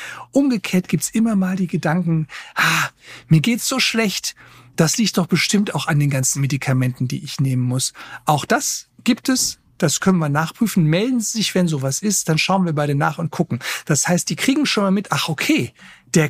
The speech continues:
der kennt das, dass ich diese Gedanken habe und das ist auch in Ordnung." Und bei dem kann ich mich darüber, äh, informieren, "Hab ich recht?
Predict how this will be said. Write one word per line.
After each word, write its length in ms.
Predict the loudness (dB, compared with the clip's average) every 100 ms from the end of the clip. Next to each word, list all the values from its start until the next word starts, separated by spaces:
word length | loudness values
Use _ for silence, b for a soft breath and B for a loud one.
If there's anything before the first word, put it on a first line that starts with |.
| 0
der 140 | 0 0
kennt 440 | 2 0 0 0
das, 220 | 0 0
dass 240 | 0 0 0
ich 140 | -2
diese 240 | 0 0 2
Gedanken 640 | 0 2 -2 -2 -2 0
habe 300 | 2 2 0
und 220 | 0 -2
das 140 | -2
ist 160 | -2 -2
auch 160 | -2 -2
in 100 | 0
Ordnung." 460 | 0 0 0 0 B B 0
Und 180 | 0 0 _
bei 160 | 0 0
dem 440 | 0 0 2 -2 -6 _
kann 260 | -2 0
ich 160 | 0 0
mich 160 | -2 0
darüber, 420 | 0 2 2 -2 B B B
äh, 260 | 2 2 2
informieren, 720 | 0 2 2 2 2 0 -2 B B
"Hab 220 | 0 0
ich 180 | 0 0
recht? 400 | -2 -2 -8